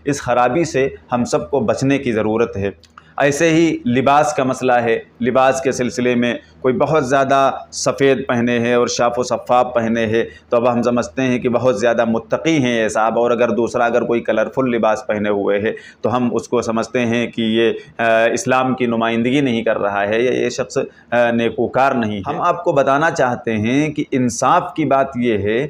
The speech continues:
कि इन लिबास के अंदर कलर्स का कोई इस्लाम से ताल्लुक़ ही नहीं है। ये इंसाफ की बात है कि कौन कैसे कलर का लिबास पहने या कौन कैसा लिबास पहने,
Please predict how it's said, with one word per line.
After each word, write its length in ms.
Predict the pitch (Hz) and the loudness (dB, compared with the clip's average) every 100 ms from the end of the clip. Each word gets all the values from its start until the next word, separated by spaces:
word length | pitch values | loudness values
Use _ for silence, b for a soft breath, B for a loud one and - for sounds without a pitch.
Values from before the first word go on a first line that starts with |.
| - b _ | -8 b _
कि 80 | 143 | -2
इन 560 | 147 170 185 190 190 - _ _ 131 | 0 0 0 -2 -4 -8 _ _ -2
लिबास 600 | 120 120 123 151 180 - | 0 2 4 4 2 0
के 80 | 156 | -2
अंदर 400 | 135 143 123 - - | 2 2 2 0 -2
कलर्स 380 | 135 175 170 - | 2 2 0 -4
का 240 | - 104 127 180 - - | -2 0 0 -4 -10 -2
कोई 300 | 151 165 170 - 127 | 0 2 0 -2 -6
इस्लाम 480 | - 123 123 151 | -4 0 0 0
से 140 | 151 160 | -2 -2
ताल्लुक़ 460 | 123 - 113 110 110 | -2 -2 0 -2 -4
ही 180 | - 135 | -2 -2
नहीं 240 | 101 87 | -2 -6
है। 180 | 78 - _ b b b - | -14 -16 _ b b b -6
ये 220 | 113 156 - 139 | 2 2 2 0
इंसाफ 460 | 127 147 156 160 143 | -2 2 2 2 0
की 80 | |
बात 260 | 120 110 107 | 0 0 0
है 100 | 113 | -2
कि 140 | 113 123 | -4 -2
कौन 300 | 120 120 117 | 0 0 0
कैसे 320 | 117 113 120 | 0 0 -2
कलर 260 | 110 113 107 | 0 0 2
का 120 | 110 | 0
लिबास 380 | 110 107 107 - | 0 0 0 -2
पहने 320 | 104 101 107 | -4 -2 0
या 120 | 107 104 | 0 0
कौन 260 | 110 110 107 | -2 -2 0
कैसा 280 | 107 107 | -2 0
लिबास 360 | 107 104 104 101 | -2 0 -2 -2
पहने, 260 | 104 104 | -4 -4